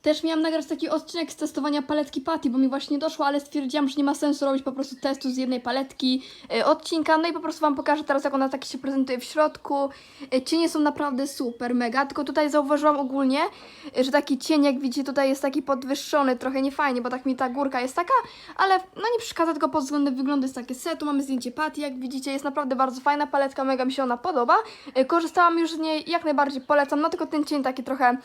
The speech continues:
em, no taka górka się zrobiła na nim, ale nie jest źle. Ogólnie mi się najbardziej podobają te takie złociste właśnie kolory, te złote są naprawdę piękne, te matowe też są ładne, ale ja jednak jestem fanką tych złotych właśnie. Także paletka jak najbardziej fajna,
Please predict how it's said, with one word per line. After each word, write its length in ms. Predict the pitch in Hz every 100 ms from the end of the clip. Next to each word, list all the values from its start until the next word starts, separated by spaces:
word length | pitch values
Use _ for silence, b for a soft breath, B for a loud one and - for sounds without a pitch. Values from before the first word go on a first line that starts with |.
| B B B B -
em, 240 | 254 254
no 60 | 285
taka 220 | 320 311
górka 320 | 269 294 277
się 140 | 269
zrobiła 380 | 262 254 233 262
na 80 | 359 494
nim, 120 | 427 320
ale 220 | 294 269
nie 120 | 254
jest 180 | 233 247
źle. 240 | 262 262 262 B -
Ogólnie 320 | 262 311 311
mi 60 |
się 60 | 285
najbardziej 380 | 302 285 285 285
podobają 420 | 269 262 277 277
te 100 | 269
takie 260 | 277 277 277
złociste 600 | 269 269 - 262 - 240
właśnie 340 | 247 262 254
kolory, 320 | 262 240 240
te 160 | 247 254
złote 320 | 254 254 247
są 120 | 254
naprawdę 360 | 247 247 240 247
piękne, 600 | - 269 254 254 247 247 B B -
te 80 | 302
matowe 360 | 320 320 311
też 160 | 311 294
są 140 | -
ładne, 300 | 294 277 277
ale 200 | 285 285
ja 160 | 277 277
jednak 220 | 269 269
jestem 220 | 269 269
fanką 360 | 262 262 285 262
tych 160 | 254
złotych 400 | 247 240 254 254
właśnie. 440 | 233 240 254 247 240 B B B
Także 240 | 370 359
paletka 300 | 359 330 320
jak 100 | 311
najbardziej 380 | 311 285 294 285
fajna, 540 | - 285 277 262 262